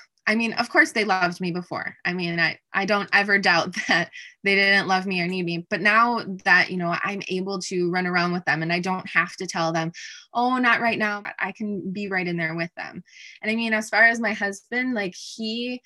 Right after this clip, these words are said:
has noticed, like, I'm able, <laughs> I mean, not to sound, like, bad or anything, but, like, I can keep up with the house, the house chores and everything. And, you know, as well as the children and just,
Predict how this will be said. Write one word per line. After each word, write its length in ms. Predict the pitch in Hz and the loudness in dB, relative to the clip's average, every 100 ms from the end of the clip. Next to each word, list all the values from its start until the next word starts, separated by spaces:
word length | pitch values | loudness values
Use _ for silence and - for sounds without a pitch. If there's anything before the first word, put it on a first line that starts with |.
| - - - _ | -18 -20 -20 _
has 180 | 233 226 | 0 2
noticed, 420 | 220 214 214 220 | 2 4 4 2
like, 140 | 202 175 | -2 0
I'm 160 | 190 190 | 0 0
able, 280 | - 214 214 - - | 0 -2 -2 -10 -14
<laughs> 540 | - _ - - - | -18 _ -16 -10 -2
I 80 | 190 | 0
mean, 240 | 185 175 - | 0 -2 0
not 220 | 202 185 | 0 0
to 80 | - | -4
sound, 160 | 180 | -4
like, 120 | 156 | -2
bad 200 | 180 170 | 2 4
or 20 | 156 | 4
anything, 260 | 156 170 170 | 2 -2 -2
but, 80 | 190 | 2
like, 160 | 196 | 4
I 80 | 196 | 4
can 160 | 208 214 | 2 -2
keep 200 | 240 226 | 0 2
up 120 | 214 | 0
with 120 | 196 | 0
the 80 | - - | -2 2
house, 520 | 214 269 - - - - - - - | 2 2 -2 -6 -8 -10 -12 -12 -10
the 140 | 208 | -6
house 380 | 208 240 240 - | 0 0 0 -2
chores 560 | - 247 233 214 220 214 | 0 4 8 8 8 4
and 120 | - 214 | 4 6
everything. 960 | 214 220 214 214 208 202 190 190 190 - - - - - | 6 4 4 2 4 4 2 0 -6 -10 -14 -14 -12 2
And, 420 | 196 190 185 185 | 6 8 6 4
you 140 | 185 185 | 0 0
know, 140 | 175 | 2
as 240 | - 180 196 | 2 2 0
well 200 | 190 185 | 0 2
as 240 | 180 185 | 2 0
the 180 | 175 185 | -4 -6
children 680 | 185 208 185 180 175 175 170 | -4 -2 -2 2 4 4 2
and 160 | 165 175 | 0 0
just, 420 | 165 165 - | -2 -2 -10